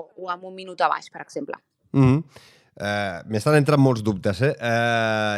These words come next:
Speaker 2: llavors, dins d'una setmana, dins, eh, eh, clar, es planifica primer amb un macrocicle, no? Eh, dins de tres,
Speaker 1: Sí.
Speaker 2: quatre setmanes, i després també es planifiquen dins d'una se-, d'una mateixa setmana. Quan, eh,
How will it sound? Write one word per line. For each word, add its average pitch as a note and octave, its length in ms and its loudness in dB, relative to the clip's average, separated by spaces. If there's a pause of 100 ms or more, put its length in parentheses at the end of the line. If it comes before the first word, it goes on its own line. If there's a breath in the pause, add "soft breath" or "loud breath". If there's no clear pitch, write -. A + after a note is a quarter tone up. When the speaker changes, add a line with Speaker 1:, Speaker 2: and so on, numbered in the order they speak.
(100)
Speaker 2:
llavors, A#2+ 540 0 (100)
dins C3 540 -2
d'una C3+ 420 2
setmana, A#2 760 -2 (100)
dins, A2+ 400 -4
eh, A2+ 160 -4 (140)
eh, G#2+ 160 -6 (260)
clar, C3 160 2
es - 80 -8
planifica A2+ 540 0 (100)
primer A#2 320 2
amb G2+ 160 -6
un A#2 140 0 (100)
macrocicle, A#2 640 0
no? E3+ 140 2 (100)
Eh, F#2+ 160 -2
dins F#2+ 320 -4
de G2 140 -2
tres, A#2 260 -2
Speaker 1:
Sí. - 60 -14
Speaker 2:
quatre A#2 240 -2
setmanes, D3+ 420 0
i B2+ 60 -2
després A2 200 -6
també B2 180 -4
es - 40 -10
planifiquen B2+ 500 -2
dins A#2+ 220 -2
d'una B2 240 0
se-, - 160 -8
d'una A#2 380 0
mateixa A2 300 -4
setmana. E2 460 -8 (880 loud breath)
Quan, A#2+ 480 -2
eh, A2+ 240 -4